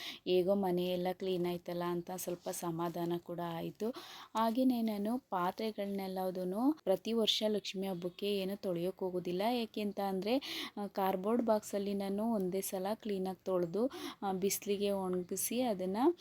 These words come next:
ಪ್ಲಾಸ್ಟಿಕ್ ಕವರ್ಗಳಲ್ಲಿ ಅದನ್ನ ಮುಚ್ಚಿ ಅಥವಾ ಅದ್ರ ಒಳಗಡೆನೆ ಪಾತ್ರೆಗಳನ್ನ ಸೇರಿಸಿ ನೀಟಾಗೆ ಇಟ್ಬಿಡ್ತೀನಿ. ಹಾಗಾಗಿ ಅದ್ರ ಒಳಗಡೆ ಏನು ಧೂಳು ಕೂತ್ಕೊಳ್ಳೋದಿಲ್ಲ.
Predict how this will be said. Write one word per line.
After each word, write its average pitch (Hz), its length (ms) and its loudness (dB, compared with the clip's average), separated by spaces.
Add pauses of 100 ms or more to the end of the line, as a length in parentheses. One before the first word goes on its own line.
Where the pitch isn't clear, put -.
(200)
ಪ್ಲಾಸ್ಟಿಕ್ 196 480 -2
ಕವರ್ಗಳಲ್ಲಿ 185 1200 0
ಅದನ್ನ 190 320 0
ಮುಚ್ಚಿ 240 460 4
ಅಥವಾ 226 480 2 (420)
ಅದ್ರ 185 160 2
ಒಳಗಡೆನೆ 196 680 4
ಪಾತ್ರೆಗಳನ್ನ 185 680 -2
ಸೇರಿಸಿ 202 880 0 (140)
ನೀಟಾಗೆ 202 680 0
ಇಟ್ಬಿಡ್ತೀನಿ. 185 680 -2
ಹಾಗಾಗಿ 196 1120 0
ಅದ್ರ 202 180 0
ಒಳಗಡೆ 196 520 2
ಏನು 196 360 0
ಧೂಳು 185 240 -2
ಕೂತ್ಕೊಳ್ಳೋದಿಲ್ಲ. 180 760 -2